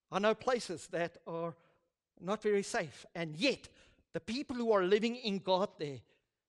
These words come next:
find safety in Him because they have embraced the promises of God. It's really not a location, my friends, whether you feel safe or not. It is based on a relationship with God.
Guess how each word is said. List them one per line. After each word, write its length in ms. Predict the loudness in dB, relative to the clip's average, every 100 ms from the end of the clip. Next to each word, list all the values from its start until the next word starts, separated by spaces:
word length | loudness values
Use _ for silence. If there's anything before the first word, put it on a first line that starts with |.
| _ _
find 220 | -12 -10 -8
safety 580 | -10 -8 -10 -10 -14 -12
in 140 | -12
Him 200 | -6 -6 -6 _ _ _ _ _ -20
because 400 | -10 -6 -6 -8 -8
they 120 | -8
have 240 | -8 -14
embraced 420 | -14 -10 -10 -10
the 80 | -16
promises 500 | -16 -14 -12 -12 -14
of 140 | -12 -6
God. 180 | -6 -6 -16 -10
It's 180 | -8 -2
really 320 | 0 2 0
not 240 | 0 0 2
a 60 |
location, 600 | 2 0 -4 -6 -6 -10 -14
my 100 | -18 -10
friends, 320 | -8 -8 -12 -20 _ -8
whether 180 | -6
you 160 | -6 -8
feel 260 | -6 -6 -6
safe 280 | -8 -10 -6
or 120 | -2
not. 180 | 0 -2 -10 -4
It 180 | 0 0 -2
is 140 | -2
based 420 | 2 4 2 -2
on 160 | -2 -2
a 60 | -2
relationship 600 | -2 -4 -6 -10 -14 -12
with 140 | -12
God. 100 | -10